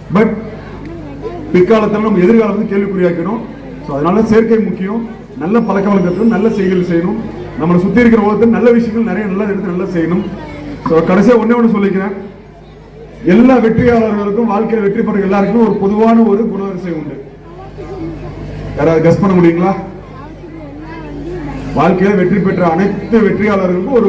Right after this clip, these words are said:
ஒரு குணவரிசை வந்து காமனா இருக்கும். டிஸ்-, டிசிப்ளின் எடுத்துக்கலாம், ஓகே.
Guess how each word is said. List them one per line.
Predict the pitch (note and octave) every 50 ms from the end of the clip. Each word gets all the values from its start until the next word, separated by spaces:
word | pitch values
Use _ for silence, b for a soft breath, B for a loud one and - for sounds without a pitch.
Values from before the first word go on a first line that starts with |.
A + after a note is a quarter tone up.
| F3+ F#3
ஒரு | G3+ G3+ F3
குணவரிசை | G3+ G#3+ G#3+ G#3+ G3+ F#3+ F#3 F#3+
வந்து | A3 A3+ F#3
காமனா | - F3+ F#3 F3+ F3 D#3+
இருக்கும். | D3 C3 B2+ - - - - - - - - C#3 D3 - - - - - E4+ E4 - - - - B3 B3+ C4 - - - - - - - - - - - - D3+ D#3 D#3+ - - D#3 - - D#3+ E3 - - - - - - - - - - - - - - - - - - - - - C#3+
டிஸ்-, | D#3 D#3 D3+ - - - - - - - - - - - - - - - C#3
டிசிப்ளின் | D#3+ D#3+ - F3+ - F3 F3 F3 E3
எடுத்துக்கலாம், | D3+ D#3 D#3+ D#3 D#3 D#3 D3+ D3+ D#3 D#3+
ஓகே. | D3 - D#3 D#3